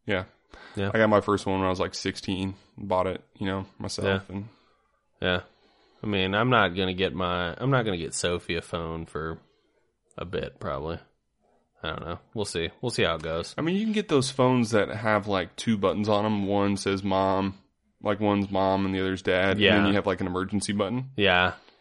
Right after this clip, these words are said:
Speaker 1: Yeah.
Speaker 2: We do something like that, but I don't know, man. Um, something I've got written down here. Um, you ever have a circular conversation?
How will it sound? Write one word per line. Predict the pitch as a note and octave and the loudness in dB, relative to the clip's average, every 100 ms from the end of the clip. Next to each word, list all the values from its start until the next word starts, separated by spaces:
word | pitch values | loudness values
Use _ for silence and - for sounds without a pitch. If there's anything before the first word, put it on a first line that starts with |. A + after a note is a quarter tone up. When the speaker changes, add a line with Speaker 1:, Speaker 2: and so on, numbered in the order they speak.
| _ _ | _ _
Speaker 1:
Yeah. | - F2 G2+ - _ _ _ - | -6 -6 -6 -12 _ _ _ -14
Speaker 2:
We | A2+ | -12
do | F#2+ | -10
something | F#2+ D2 | -8 -8
like | E2+ E2 | -8 -6
that, | E2 E2 E2 - | -4 -4 -6 -8
but | E2+ E2 - _ _ _ - - - - _ - | -8 -8 -12 _ _ _ -20 -20 -20 -20 _ 0
I | D3 | 6
don't | C#3 G#2+ | 6 6
know, | G2 F#2+ | 4 4
man. | G2 G2 F#2+ F#2+ - _ _ _ _ _ - - - | 4 2 0 -4 -12 _ _ _ _ _ -20 -10 2
Um, | G#2 G#2 G2 F#2+ F2 E2+ F2 | 6 8 8 6 4 -4 -4
something | - D3+ B2+ | 0 2 2
I've | A#2+ | 2
got | G#2+ | 2
written | F#2 F#2+ F#2 | 2 0 0
down | F#2 G#2 | -2 -2
here. | F#2 F2+ - _ _ _ _ _ _ _ | -4 -6 -12 _ _ _ _ _ _ _
Um, | G2+ G2+ F2+ F2 E2+ E2+ F2 - | -4 0 0 0 -2 -4 -8 -4
you | A2+ | 2
ever | D3+ F3+ | 6 6
have | D3+ | 4
a | |
circular | - - G#2 A2 G2 G2 | 2 2 0 2 0 0
conversation? | G#2+ F#2 F#2 F#2 E2+ F#2+ F#2 | 0 -2 -2 -4 -4 -6 -8